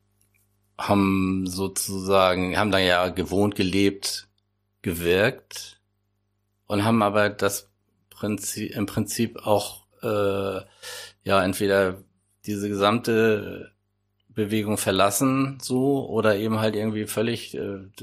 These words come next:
also die, diese, d-, aufgegeben, das weiter zur Verfügung zu stellen, sagen wir mal so.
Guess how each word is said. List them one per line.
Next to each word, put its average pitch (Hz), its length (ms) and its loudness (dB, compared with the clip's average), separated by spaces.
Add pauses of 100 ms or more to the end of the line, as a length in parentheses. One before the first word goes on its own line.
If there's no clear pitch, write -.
(120)
also 101 240 -8
die, 98 260 -6
diese, 95 560 -4
d-, - 200 -14 (1120)
aufgegeben, 120 1120 2 (140)
das - 240 -4
weiter 101 320 2
zur 98 160 -10
Verfügung 104 460 -6
zu - 140 -12
stellen, 82 380 -14
sagen 87 200 -10
wir 87 60 -10
mal 85 160 -6
so. 92 340 -2